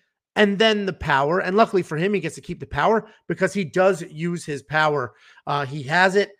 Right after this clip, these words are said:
He throws big, heavy punches. He chases knockouts. When he's on the ground, the aggression doesn't stop. He's there. He's looking for stuff. He will pound away, hunt for a submission, and he's always trying to make something work. So Johnny Eduardo,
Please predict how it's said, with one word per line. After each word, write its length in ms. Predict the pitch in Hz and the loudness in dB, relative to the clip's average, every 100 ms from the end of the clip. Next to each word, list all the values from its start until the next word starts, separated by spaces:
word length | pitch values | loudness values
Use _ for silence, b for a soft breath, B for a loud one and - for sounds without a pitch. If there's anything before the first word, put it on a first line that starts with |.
| _ _ | _ _
He 120 | 151 | -12
throws 320 | - 175 147 | -2 -2 -2
big, 280 | 107 214 208 | 0 2 2
heavy 240 | 196 185 | 0 -2
punches. 420 | 170 165 165 165 - | -4 -8 -8 -8 -10
He 140 | 143 | -14
chases 580 | - - 185 190 180 131 | -8 -2 0 -2 -4 -6
knockouts. 520 | 147 151 - 151 147 - b b | -2 -2 0 -2 -2 -8 b b
When 140 | - 175 | -4 -2
he's 120 | 160 | -2
on 300 | 180 233 277 | 2 2 2
the 80 | 262 | -2
ground, 680 | 139 151 170 240 302 254 - _ _ _ _ _ _ _ - | -2 2 4 4 0 -4 -12 _ _ _ _ _ _ _ -6
the 120 | 190 | -2
aggression 420 | 170 202 208 196 | 2 2 2 0
doesn't 360 | 185 190 190 180 _ _ - | 0 0 -2 -8 _ _ -8
stop. 440 | - 226 220 - _ _ _ | -2 0 -2 -8 _ _ _
He's 180 | 180 160 | -10 0
there. 380 | 190 262 - - | 2 2 0 -8
He's 160 | 170 156 | -8 -2
looking 300 | 214 233 220 | -2 -2 -4
for 120 | 175 | -4
stuff. 260 | - 143 - | -2 -4 -4
He 80 | |
will 160 | 170 147 | -8 -8
pound 380 | - - 226 262 | -4 4 4 4
away, 460 | 233 196 180 185 180 b b | 4 4 4 2 -2 b b
hunt 200 | - 226 | 0 0
for 140 | 214 | 4
a 60 | 202 | 2
submission, 480 | - 175 170 170 170 | 2 -2 -2 -2 -4
and 280 | - - 175 | -6 -8 -6
he's 120 | 170 | -4
always 400 | - 208 226 214 | 4 6 6 2
trying 220 | 180 170 | 0 0
to 40 | |
make 200 | 160 160 | 0 -4
something 300 | 143 147 139 | -6 -8 -8
work. 200 | 135 127 | -8 -8
So 120 | - 143 | -8 -6
Johnny 280 | 233 269 | -2 0
Eduardo, 580 | 269 233 220 202 190 185 | 2 4 6 4 2 -4